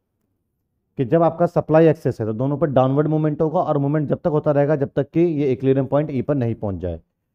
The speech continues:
इस बात को समझ गए? अब मेरा क्वेश्चन क्या है उस बात को समझिएगा। Impact of change in demand and supply on equilibrium price। पहले आपको इक्विलिब्रियम प्राइस का पता लगेगा क्या होता है। सवाल यह है कि डिमांड और सप्लाई दोनों में अगर चेंज आ जाए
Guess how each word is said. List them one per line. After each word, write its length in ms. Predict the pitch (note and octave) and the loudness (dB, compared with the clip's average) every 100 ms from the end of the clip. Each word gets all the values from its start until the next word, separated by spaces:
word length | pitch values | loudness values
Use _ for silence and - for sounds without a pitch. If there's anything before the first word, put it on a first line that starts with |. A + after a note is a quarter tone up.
| - | -8
इस 120 | D3+ C3+ | -4 2
बात 180 | D#3 E3 | 0 0
को 60 | |
समझ 220 | D#3+ D#3+ D3 | -2 -2 -2
गए? 180 | E3+ - _ _ _ _ _ F#3 | -6 -8 _ _ _ _ _ -4
अब 80 | |
मेरा 180 | F#3 F#3+ | 0 2
क्वेश्चन 340 | F#3+ E3+ F3+ F3 | 2 -2 -2 -2
क्या 140 | D#3 C3 | 2 2
है 140 | D#3+ | 0
उस 160 | D3+ - | -4 -4
बात 140 | C#3+ - | -4 -4
को 80 | |
समझिएगा। 500 | D3 A#2 F2+ F2 E2+ E2+ _ _ _ _ _ D3+ | -6 -6 -4 -4 -4 -6 _ _ _ _ _ -2
Impact 520 | D#3+ - G3 G3+ - _ _ - | 0 4 4 4 -4 _ _ 0
of 200 | F3+ F3 - | 2 0 0
change 360 | E3+ F3+ F3+ | 2 2 0
in 200 | F3 E3+ | -2 2
demand 320 | D3+ D3+ E3 | 2 4 4
and 180 | E3+ D#3+ | 2 0
supply 340 | - C#3 C#3+ D#3 | 0 0 2 2
on 160 | D#3+ D3+ | 0 -6
equilibrium 420 | C3+ C#3 C3+ C3+ | -4 2 2 2
price। 240 | A#2 G#2+ - | 0 -2 0
पहले 180 | D3+ E3 | 0 0
आपको 120 | F3 | 0
इक्विलिब्रियम 340 | - E3+ F3 | 2 2 4
प्राइस 160 | F3 F3 | 2 2
का 60 | F3+ | 2
पता 140 | F3 | 4
लगेगा 320 | E3+ F3 F#3 | 4 4 2
क्या 140 | F3+ F3 | 4 2
होता 220 | E3+ E3+ | 2 -2
है। 100 | E3+ _ _ _ _ _ _ _ _ _ | -6 _ _ _ _ _ _ _ _ _
सवाल 280 | D#3 E3 G3+ | 2 4 6
यह 80 | G#3 | 4
है 60 | G3+ | 4
कि 140 | G#3+ | 4
डिमांड 320 | F#3+ F3+ G3 | 4 4 4
और 60 | A3 | 2
सप्लाई 340 | G3 - G3 G#3 | 2 6 6 6
दोनों 260 | F3 F#3 | 4 4
में 100 | A3+ A3 | 4 6
अगर 160 | G#3 | 4
चेंज 300 | - F#3 F#3 E3+ | 2 0 2 2
आ 120 | D#3 | 4
जाए 380 | D3 D3+ G3 | 4 4 4